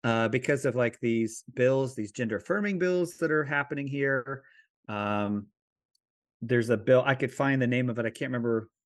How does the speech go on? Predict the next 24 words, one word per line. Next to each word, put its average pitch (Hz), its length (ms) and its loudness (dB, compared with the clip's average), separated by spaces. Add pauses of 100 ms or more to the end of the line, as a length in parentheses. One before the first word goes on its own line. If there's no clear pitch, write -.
(420)
the 113 160 -2
number, 113 400 2
there's 107 220 -4
so 127 100 -2
many, 113 400 -2 (540)
um, 107 540 -2 (100)
where 113 440 6
the 107 140 -2
state 120 460 0
can 110 160 -4
take 113 480 -2
kids 117 520 -2 (520)
out 117 120 0
of 110 80 -2
families 113 680 -2 (120)
if 113 140 -10
there's, 110 320 0 (880)
you 117 80 2
know, 110 100 4
gender 117 240 0
affirming 113 320 -2
care 113 240 0
taking 110 260 -6
place 110 340 -4